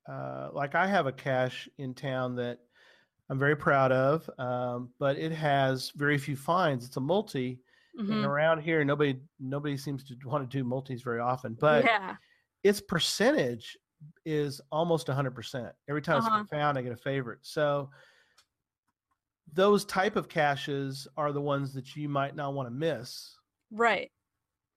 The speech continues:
Speaker 1: Especially, like, if they're new, they're not gonna maybe have a lot of favorite points, but if it's
Speaker 2: Yeah,
Speaker 1: really,
Speaker 2: exactly.
Speaker 1: but if it's a really good cache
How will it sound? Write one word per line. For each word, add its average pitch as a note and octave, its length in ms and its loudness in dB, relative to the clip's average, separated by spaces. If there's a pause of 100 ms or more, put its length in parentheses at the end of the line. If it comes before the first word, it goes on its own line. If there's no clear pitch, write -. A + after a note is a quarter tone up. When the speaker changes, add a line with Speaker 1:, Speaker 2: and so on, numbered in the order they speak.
(280)
Speaker 1:
Especially, F#3+ 360 2
like, D#3 180 6
if C#3+ 100 -6
they're C#3+ 140 -2
new, C#3 800 -2
they're D#3+ 120 -4
not D3+ 160 2
gonna C3+ 180 -4
maybe C3 260 -4
have F3 200 0
a F#3+ 40 -2
lot B2+ 140 -2
of A#2 80 -14
favorite A#2+ 240 -8
points, A#2+ 280 -10
but C#3+ 140 -6
if C3+ 80 -6
it's C#3+ 100 -10
Speaker 2:
Yeah, A3 180 4
Speaker 1:
really, G3+ 200 -4
Speaker 2:
exactly. G#3 420 -4 (340)
Speaker 1:
but F3 100 4
if E3+ 80 2
it's - 80 -2
a D#3+ 40 4
really F#3+ 320 6
good A3+ 300 0
cache C3+ 640 -2